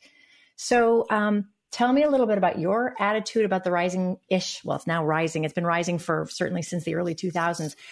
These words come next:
field of palliative care medicine. And how do you use it in your practice?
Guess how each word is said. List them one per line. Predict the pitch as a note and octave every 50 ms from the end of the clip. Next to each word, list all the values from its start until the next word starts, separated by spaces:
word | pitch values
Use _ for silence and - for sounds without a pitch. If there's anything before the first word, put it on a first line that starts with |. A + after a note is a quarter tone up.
| - -
field | _ - G3+ G3 F#3+
of | F3+ -
palliative | - F#3 E3+ E3+ E3 D#3+
care | E3 - F3
medicine. | E3 F3 G3+ A#3+ A#3+ - G3
And | F#3 F3+
how | F3 A#3 B3
do | B3
you | A#3+ A3+ A#3 A3
use | G#3 A3 G#3+ G3
it | G3 -
in | E3 E3+
your | E3+ F3+ F#3+
practice? | F#3+ - D#3+ - - - - - - -